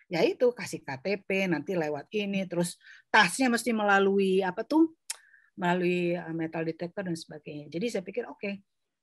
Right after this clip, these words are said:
Nah, ketika itu disampaikan dan penuh yang, yang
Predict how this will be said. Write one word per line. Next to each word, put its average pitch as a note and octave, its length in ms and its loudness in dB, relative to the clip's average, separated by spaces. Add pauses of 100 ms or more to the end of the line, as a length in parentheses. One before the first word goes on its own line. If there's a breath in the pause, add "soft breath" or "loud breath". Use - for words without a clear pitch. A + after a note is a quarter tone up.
(240)
Nah, D#3 240 -4
ketika F3+ 400 -4
itu E3 160 -6
disampaikan F#3 480 -2
dan - 0 -
penuh E4+ 320 6
yang, A#3 320 -2
yang G#3 160 -6